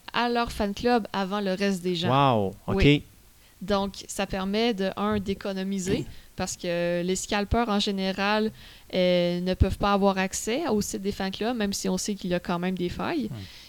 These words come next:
Speaker 1: Et, euh, de deux, donc, euh, vous êtes assuré d'avoir les meilleures places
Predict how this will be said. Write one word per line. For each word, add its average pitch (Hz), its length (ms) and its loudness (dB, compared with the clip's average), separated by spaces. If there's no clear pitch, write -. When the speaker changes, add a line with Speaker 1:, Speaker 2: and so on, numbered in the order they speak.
Speaker 1:
Et, 202 560 0
euh, 170 360 -2
de 185 200 2
deux, 214 300 4
donc, 202 400 2
euh, 180 180 2
vous 190 140 -2
êtes - 260 -4
assuré 190 480 0
d'avoir 202 300 4
les 185 120 2
meilleures 180 280 2
places 247 440 -2